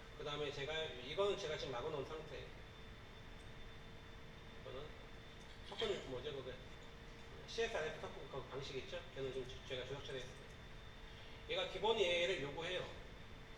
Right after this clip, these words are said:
요구하기 때문에 이거 한번 키고 한번 가볼까요? 키고 한번 가볼까요? 키고 한번 가볼게요. 어떻게 되는지. 조작 하신 거 우선 풀죠. 어떤지 보겠습니다.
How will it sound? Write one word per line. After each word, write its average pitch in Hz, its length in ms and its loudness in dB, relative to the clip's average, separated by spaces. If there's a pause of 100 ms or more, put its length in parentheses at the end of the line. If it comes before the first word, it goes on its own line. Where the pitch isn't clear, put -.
(180)
요구하기 156 340 2
때문에 135 480 0 (840)
이거 156 160 0
한번 175 140 2
키고 247 200 -2
한번 - 160 0
가볼까요? 139 360 -2 (400)
키고 170 200 -4
한번 151 200 -6
가볼까요? - 440 -8 (1600)
키고 202 140 0
한번 196 160 2
가볼게요. - 320 -4 (580)
어떻게 - 180 -4
되는지. - 280 -4 (1600)
조작 - 560 0
하신 208 180 4
거 185 120 8
우선 151 240 2
풀죠. - 240 -2 (1000)
어떤지 143 260 0
보겠습니다. - 380 -6